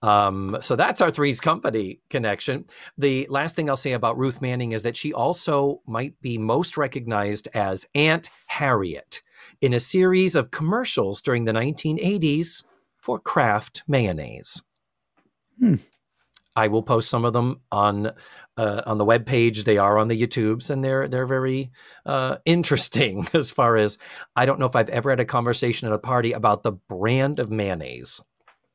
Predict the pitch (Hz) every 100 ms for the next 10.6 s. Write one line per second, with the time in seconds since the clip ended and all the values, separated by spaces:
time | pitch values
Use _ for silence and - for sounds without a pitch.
0 | _ _ - - 117 107 - 120 107 98
1 | 92 95 - - _ - 123 110 - 113
2 | 101 101 - 104 95 - 104 98 92 95
3 | 92 92 90 - _ _ _ _ _ 107
4 | 104 - - - - - 175 156 113 117
5 | - 107 - - - - 190 185 - 165
6 | 131 - 113 - 117 107 - 85 69 62
7 | 53 - - - _ _ _ _ _ 156
8 | 135 135 135 - 139 143 143 147 131 135
9 | 127 113 - 120 117 110 - 131 - _
10 | _ _ 127 135 147